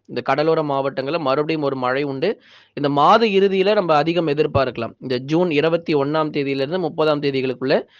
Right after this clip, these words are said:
மறுபடியும் தமிழ்நாட்டுல பல பகுதிகள்ல கனமழை எச்சரிக்கை இருக்கு. இந்த ரெட் அலர்ட்லாம் கொடுப்பாங்களா, வெள்ள அபாய எச்சரிக்கை எல்லாம் இருக்குமா அப்படின்னா, கண்டிப்பா வெள்ளம் வரக்கூடிய அளவிற்கு மழை இருக்கு. எங்க அப்படின்னா, நீலகிரி, கோயம்புத்தூர், தேனி, தென்காசி மற்றும் கன்னியாகுமரியில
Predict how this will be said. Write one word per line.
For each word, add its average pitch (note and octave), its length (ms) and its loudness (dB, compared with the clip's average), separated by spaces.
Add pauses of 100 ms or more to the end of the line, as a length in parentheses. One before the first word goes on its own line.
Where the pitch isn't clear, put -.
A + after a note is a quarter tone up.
(220)
மறுபடியும் G3+ 600 4
தமிழ்நாட்டுல D#3+ 580 0
பல D3+ 320 2
பகுதிகள்ல C#3 560 0 (260)
கனமழை C#3+ 400 0
எச்சரிக்கை B2 400 -2
இருக்கு. A#2 400 -4 (320)
இந்த D3+ 200 2
ரெட் F#3+ 140 2
அலர்ட்லாம் G3+ 440 4
கொடுப்பாங்களா, E3+ 540 4
வெள்ள E3 280 4
அபாய F3+ 280 6
எச்சரிக்கை D#3+ 380 0
எல்லாம் D#3 160 2
இருக்குமா D3 400 0
அப்படின்னா, C#3+ 340 -2
கண்டிப்பா F3+ 560 2
வெள்ளம் E3 400 2
வரக்கூடிய D3 540 2
அளவிற்கு D3 400 2
மழை C#3+ 360 2
இருக்கு. D3 340 -2
எங்க E3+ 440 4
அப்படின்னா, D#3 320 0
நீலகிரி, F3+ 640 0
கோயம்புத்தூர், D#3 560 0
தேனி, E3 320 2
தென்காசி D3 560 -2
மற்றும் C#3+ 320 -2
கன்னியாகுமரியில C#3+ 800 0